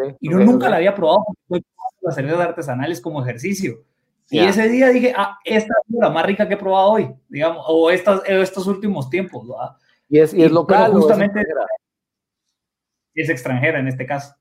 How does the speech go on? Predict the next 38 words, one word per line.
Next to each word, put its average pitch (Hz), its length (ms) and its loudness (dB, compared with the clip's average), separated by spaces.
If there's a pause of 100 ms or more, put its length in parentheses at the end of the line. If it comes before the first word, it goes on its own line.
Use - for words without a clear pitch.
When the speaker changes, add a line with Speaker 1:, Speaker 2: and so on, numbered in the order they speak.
(120)
Speaker 2:
Ah. 92 160 -4 (480)
Entonces, 160 460 -4
digamos 175 280 0
que 180 100 -2
fue 170 140 -4
una 175 320 -2
estrella 151 380 0
Damm, 131 280 -4
porque 104 300 -6
voy 113 160 -2
a 127 100 0
pu-, - 200 -16
voy 123 140 0
a 131 120 0
tirarle 120 280 -6
así 131 180 -10
muy 127 180 -10
loco 127 260 -2
por 113 160 -4
el 110 120 -4
hecho 120 220 -6
de 120 140 -6
que, 98 240 -6
de 104 100 -4
que 101 120 -4
dijiste 123 340 -2
Delica. 120 340 -4 (200)
<laughs> - 200 -20
Puede 131 220 4
ser 139 120 4
que 127 60 2
sea 131 200 2
cierto. 139 320 0 (220)
Entonces, 160 260 -8
mi 165 100 2
punto 202 300 -2
es 185 60 2
este. - 320 0